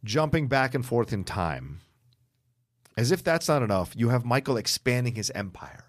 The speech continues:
into tr-, into some attempt at credibility, some attempt of being accepted as, uh, a businessman, even though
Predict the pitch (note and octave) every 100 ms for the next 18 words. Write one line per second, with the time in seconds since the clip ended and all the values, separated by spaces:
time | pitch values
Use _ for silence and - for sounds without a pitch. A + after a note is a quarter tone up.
0 | _ _ _ _ _ _ _ C3+ C#3+ B2
1 | - C#3 B2 A#2+ - - - - D3 C3+
2 | C3 - C3 B2 - F#3+ E3 - - B2
3 | - - A2+ G#2 E2+ C#2+ - _ _ _
4 | - C#3 C3 B2+ E3 D3 B2+ A#2 A2 F#2
5 | - - - - - - - _ _ _
6 | _ _ G2+ G2 F#2+ F2 - - _ F#2
7 | F2+ E2 D#2 D#2+ - A2+ F2+ A#2+ G2 G2+
8 | - E2+ D#2+ C2 - - G#2 G#2 G#2 G2
9 | F2